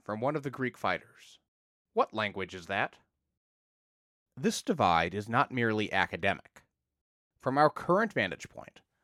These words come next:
we can see that the Hellenic identity largely won out as the basis for the independent Greek state. But that was hardly a foregone conclusion. Before the uprising began in eighteen twenty-one,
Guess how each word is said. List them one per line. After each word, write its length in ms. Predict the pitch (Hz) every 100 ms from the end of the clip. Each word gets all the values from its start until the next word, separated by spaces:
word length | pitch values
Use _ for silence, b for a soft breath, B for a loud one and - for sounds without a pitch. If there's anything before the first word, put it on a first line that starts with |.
| _ 147
we 100 | 175
can 100 | 208
see 140 | 170
that 180 | 139 107
the 180 | 113 101
Hellenic 520 | - 107 147 185 -
identity 600 | 90 82 80 - 71 -
largely 520 | 95 101 131 151 185 175
won 260 | 107 98
out 280 | 156 123 - 92
as 140 | 98
the 140 | -
basis 380 | 98 107 117 104
for 180 | - 107
the 200 | 95 104
independent 540 | 113 104 101 95 87
Greek 240 | - 82 -
state. 420 | - 120 80 - _ _ _ _ _ _ _ _ _
But 100 | 127
that 140 | 165 -
was 120 | -
hardly 480 | - 127 113 123 131
a 80 |
foregone 500 | 170 - 92 90 76
conclusion. 500 | 92 87 185 180 - - _ _ _ _ _ _ _ _
Before 360 | 131 - 175 208
the 160 | 247
uprising 460 | 147 - 139 135 139
began 380 | 131 104 71 - -
in 80 | -
eighteen 280 | 113 - 143
twenty-one, 580 | - 120 101 71 -